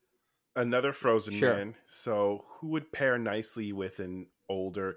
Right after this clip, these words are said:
Speaker 1: So that, like, like, let's, let's double check. Who is the main protagonist of the sequel? Is it still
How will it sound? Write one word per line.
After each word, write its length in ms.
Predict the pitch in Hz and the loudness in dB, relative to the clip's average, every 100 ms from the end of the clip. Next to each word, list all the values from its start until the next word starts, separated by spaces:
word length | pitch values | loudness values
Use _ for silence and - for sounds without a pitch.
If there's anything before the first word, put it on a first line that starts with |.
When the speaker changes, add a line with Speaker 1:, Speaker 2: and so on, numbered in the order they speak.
| - | -6
Speaker 1:
So 180 | - 156 | -2 6
that, 180 | 156 156 | 6 8
like, 180 | 139 127 | 4 4
like, 140 | 127 | 2
let's, 300 | 117 151 - | 2 -2 -2
let's 140 | 147 - | -2 0
double 200 | 147 143 | 2 2
check. 320 | 147 123 - - - _ - | 4 4 2 -16 -20 _ -8
Who 260 | 202 208 202 | -4 0 4
is 220 | 151 131 | 4 4
the 120 | 123 - | -6 -4
main 220 | 127 127 | -4 -4
protagonist 640 | 117 113 123 113 113 110 - | -2 0 2 2 2 -4 -4
of 140 | - | -4
the 60 | 104 | -6
sequel? 400 | - 123 113 87 | -8 -6 -6 -6
Is 140 | 101 | -6
it 80 | 101 | -4
still 480 | - 139 127 123 120 | 0 8 10 10 8